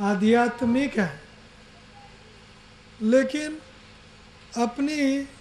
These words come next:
इच्छा का दुरुपयोग। क्या दुरुपयोग? "भोगो वांछा करे, निकष्ट माया तारे, झापोटी आधरे।"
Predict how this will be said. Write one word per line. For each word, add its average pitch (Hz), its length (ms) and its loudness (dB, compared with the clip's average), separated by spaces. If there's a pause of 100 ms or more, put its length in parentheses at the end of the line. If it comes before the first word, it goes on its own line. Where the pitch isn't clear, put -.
(260)
इच्छा 254 320 2
का 269 180 2
दुरुपयोग। 226 640 0 (1200)
क्या 262 180 4
दुरुपयोग? 285 640 -2 (520)
"भोगो 254 400 4
वांछा 240 460 2
करे, 214 340 0
निकष्ट 226 600 -2
माया 226 420 2
तारे, 247 460 2 (420)
झापोटी 214 640 2
आधरे।" 170 500 -2